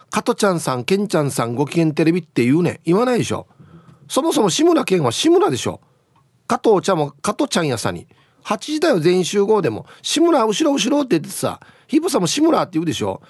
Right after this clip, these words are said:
それでは最後まで放送しちまってください。俺眠ろうね。おやすみなさい。っていうことで。<laughs> はい、おやすみなさい。ヤンポーさん。いやいや、これはテレビのタイトルだから、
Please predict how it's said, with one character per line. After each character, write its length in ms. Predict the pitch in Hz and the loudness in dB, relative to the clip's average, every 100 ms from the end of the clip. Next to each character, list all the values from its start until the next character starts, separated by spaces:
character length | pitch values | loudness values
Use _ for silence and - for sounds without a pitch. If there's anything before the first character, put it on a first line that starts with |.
| _ | _
そ 140 | - 190 | -6 -2
れ 40 | |
で 60 | 196 | 0
は 60 | |
最 180 | 165 202 | 0 0
後 80 | 185 | 0
ま 100 | 156 | 0
で 220 | 143 143 | 0 -2
放 300 | 117 - 175 | -4 -4 -4
送 180 | 160 190 | -2 -6
し 120 | - | -4
ち 40 | - | -2
ま 80 | |
っ 20 | 143 | -4
て 100 | - | -2
く 100 | 165 | -4
だ 80 | |
さ 180 | 135 139 | -2 -6
い。 100 | - - - - | -8 -14 -20 -6
俺 160 | 185 196 | 0 2
眠 240 | 214 240 | 2 2
ろ 120 | 254 | 0
う 40 | 147 | -2
ね。 160 | 113 117 | -4 -2
お 120 | 147 | -2
や 80 | 156 | 0
す 80 | |
み 80 | 170 | -2
な 80 | 156 | -2
さ 120 | 151 | -2
い。 40 | 139 | -4
っ 40 | |
て 140 | - | -6
い 20 | - | -12
う 40 | |
こ 60 | 160 | -12
と 40 | |
で。 80 | - 147 - 139 - - | -16 -20 -18 -18 -16 -16
<laughs> 560 | - - 202 - - 175 - | -16 -10 -8 -8 -12 -10 -8
は 100 | 120 | -8
い、 80 | - | -4
お 80 | 113 | -4
や 60 | |
す 100 | 104 | -4
み 60 | 175 | -4
な 60 | 104 | -4
さ 200 | 98 101 | -4 -6
い。 60 | - _ _ _ _ _ - - - | -8 _ _ _ _ _ -16 -16 -6
ヤ 80 | 175 | -4
ン 80 | 135 | -4
ポ 220 | 160 127 | -8 -10
ー 20 | |
さ 140 | - 123 | -10 -14
ん。 20 | - - | -20 -2
い 20 | 196 | 0
や 100 | 160 | 0
い 40 | |
や、 160 | 110 98 - - - - | -2 -6 -14 -20 -20 -6
こ 80 | 381 | -2
れ 80 | 427 | 0
は 280 | 427 - - - - | 0 -4 -8 -14 -6
テ 120 | - | 0
レ 100 | 381 | 2
ビ 100 | 392 | 4
の 80 | 381 | 2
タ 120 | 440 | 2
イ 100 | 403 | 2
ト 120 | - 330 | 2 0
ル 60 | |
だ 100 | 156 | 0
か 100 | - | -2
ら、 220 | 107 98 | -2 -4